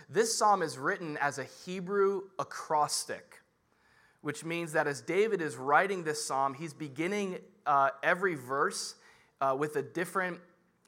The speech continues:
Hebrew letter in alphabetical, Hebrew alphabetical order. So that's just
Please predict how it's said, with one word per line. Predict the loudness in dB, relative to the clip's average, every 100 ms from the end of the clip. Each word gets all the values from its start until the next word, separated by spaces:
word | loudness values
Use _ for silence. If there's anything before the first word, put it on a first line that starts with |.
| -14
Hebrew | -8 -2 0 0 -2 -4
letter | 0 6 6 6 0
in | -2 -4 4
alphabetical, | 4 4 0 -2 0 -2
Hebrew | -4 -2 0 4
alphabetical | 4 2 0 0 -2 -4
order. | -4 -4 -8 _
So | -12 -4
that's | -2 -2
just | -6 -10